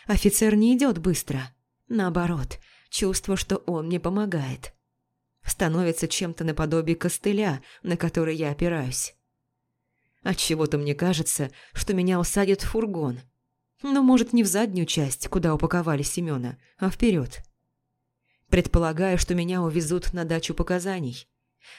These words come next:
Потребуют, чтобы я детально всё описала. А мне только от мысли, что придётся всё это рассказывать незнакомым мужчинам с каменными лицами,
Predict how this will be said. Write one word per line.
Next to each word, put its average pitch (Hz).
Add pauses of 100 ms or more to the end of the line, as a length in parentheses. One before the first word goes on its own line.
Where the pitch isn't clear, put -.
Потребуют, 208
чтобы 220
я 214
детально 180
всё 175
описала. 135 (760)
А 190
мне 165 (280)
только 214
от -
мысли, 226
что 170
придётся 185
всё -
это 175
рассказывать 170
незнакомым 175
мужчинам 165 (260)
с -
каменными 170
лицами, 143